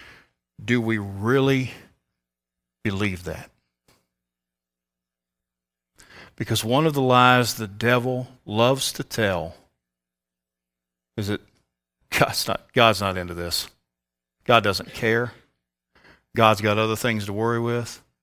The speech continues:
God set you to the side. God's got you on the shelf. God, God's a, God's busy doing other things. He loves to have us think things like that.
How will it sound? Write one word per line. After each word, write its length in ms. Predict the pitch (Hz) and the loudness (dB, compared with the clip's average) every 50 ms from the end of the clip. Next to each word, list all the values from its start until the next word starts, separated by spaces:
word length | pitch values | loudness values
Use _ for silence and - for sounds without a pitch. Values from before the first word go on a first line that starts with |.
| _ _ _ _ _ - _ _ | _ _ _ _ _ -20 _ _
God 240 | - 113 117 117 110 | 2 4 4 4 4
set 320 | - - 131 120 - - | 2 2 2 2 0 0
you 80 | - 120 | -4 -4
to 160 | - - 127 | -4 -4 -4
the 100 | 107 101 | -4 -2
side. 580 | - - - 127 117 117 117 113 113 117 123 131 - - - - - - _ - | -2 0 0 2 2 2 2 0 -2 -4 -8 -12 -18 -20 -20 -20 -20 -20 _ 0
God's 240 | - 120 113 113 101 | 4 4 4 4 4
got 320 | 104 120 113 110 - - | 2 2 2 2 0 -2
you 100 | 123 117 | -4 -4
on 140 | 113 110 107 | -4 -4 -4
the 80 | 104 98 | -6 -6
shelf. 500 | - - - 127 123 120 117 117 - - - - - - _ _ _ _ - | -4 0 2 2 4 2 2 0 -4 -8 -18 -20 -20 -20 _ _ _ _ 0
God, 320 | 127 120 117 110 107 - - _ - | 2 2 2 2 0 -4 -14 _ -2
God's 240 | - 127 123 113 98 | 0 2 2 2 2
a, 180 | 113 107 101 - - | 0 -2 -2 -2 0
God's 220 | 131 139 127 107 101 | 2 2 2 2 2
busy 260 | 104 113 98 92 101 | -2 -4 -4 -4 -6
doing 240 | 95 104 101 95 95 | -6 -6 -6 -6 -6
other 200 | 95 92 92 85 | -6 -8 -8 -10
things. 340 | - - 104 95 98 98 | -12 -12 -12 -12 -10 -8
He 120 | - 143 143 | -6 -6 -4
loves 680 | 127 117 117 117 123 131 135 135 131 123 113 101 - - | -4 -4 -4 0 2 2 4 4 4 2 0 -2 -2 -6
to 60 | - | -4
have 200 | 87 110 107 98 | -2 -2 -2 -2
us 160 | 98 90 - | -2 -6 -8
think 200 | - - 95 92 | -8 -8 -10 -10
things 320 | - - 87 87 104 - - | -10 -12 -12 -12 -12 -14 -16
like 160 | 110 107 - | -16 -16 -16
that. 200 | - 101 110 | -16 -16 -16